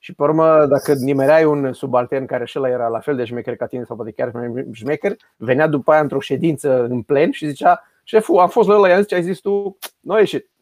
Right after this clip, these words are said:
<laughs> Și atunci, ă, era rezolvată din două perspective, și a lui și a ta ca manager. Un mentor nu face chestia asta. Un mentor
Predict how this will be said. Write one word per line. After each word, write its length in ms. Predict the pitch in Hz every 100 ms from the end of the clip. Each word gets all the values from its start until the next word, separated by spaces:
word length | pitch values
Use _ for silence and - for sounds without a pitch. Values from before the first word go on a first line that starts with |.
| _ - - -
<laughs> 1040 | 269 - - - _ 240 254 233 196 -
Și 80 | -
atunci, 420 | 143 - 156 147
ă, 300 | 151 147 147 147 147 139 139 139 123
era 260 | 147 143 151
rezolvată 500 | 151 160 151 160 160
din 160 | 147
două 180 | 151 165
perspective, 600 | 127 127 - - 123 110
și 240 | 110 156 139
a 180 | 131
lui 340 | 120 135 160 160
și 240 | - -
a 340 | 156 139 120 -
ta 300 | - 120 -
ca 140 | - 120
manager. 560 | 120 113 101 82 85 _ _ _ - - - -
Un 180 | - 120
mentor 300 | 139 151 170
nu 200 | 180 170
face 320 | - - -
chestia 340 | 104 - - -
asta. 200 | _ -
Un 60 | 104
mentor 360 | 139 - 147